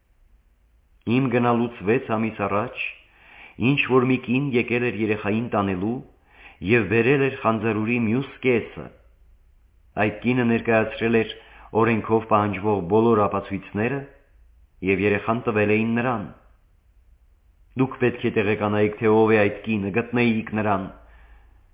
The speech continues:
"Իսկ ձեր կարծիքով ես ինչպե՞ս վարվեցի"։ "Դատական քննության անվան տակ ես նրա հետքերով ուղարկեցի ամենաճարպիկ խուզարկուներին,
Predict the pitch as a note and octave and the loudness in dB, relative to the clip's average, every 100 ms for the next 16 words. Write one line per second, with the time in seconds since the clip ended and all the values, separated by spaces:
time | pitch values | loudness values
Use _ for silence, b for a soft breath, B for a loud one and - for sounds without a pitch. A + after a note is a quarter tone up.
0 | _ _ _ _ _ F2+ C#2 D#2+ G#2+ G#2 | _ _ _ _ _ -10 -6 -2 -2 0
1 | G2 G#2 F#2+ G2+ F#2+ F#2 F#2+ F2+ - F3 | -4 -4 -6 -4 -4 -4 -6 -8 -4 -6
2 | - F2 D#2 D#2 - C2+ B1+ - _ _ | -4 -6 -6 -10 -12 -18 -20 -20 _ _
3 | _ _ _ _ _ _ _ _ _ _ | _ _ _ _ _ _ _ _ _ _
4 | - G2 G2 G2+ A#2+ C#3 B2+ A#2+ A#2 A#2 | -6 -4 -2 0 0 -2 -2 0 0 0
5 | B2+ A#2+ G2+ G#2 G2+ G#2 G#2+ - - - | -2 0 0 -2 0 2 2 0 -18 -20
6 | B B B B B F#2 A#2+ A#2+ A#2+ A#2+ | B B B B B 0 0 2 0 4
7 | A2+ A2+ A2+ A#2 A#2 G#2 G#2 G#2+ - G#2+ | 2 2 0 2 2 2 0 0 -4 -4
8 | G2+ G#2 G2+ G#2+ G2 G#2+ A#2 - G#2 G#2 | -2 -2 -2 -2 -4 -6 -8 -6 -4 -4
9 | - G2 F#2+ F2+ G2 | -4 -4 -4 -4 -4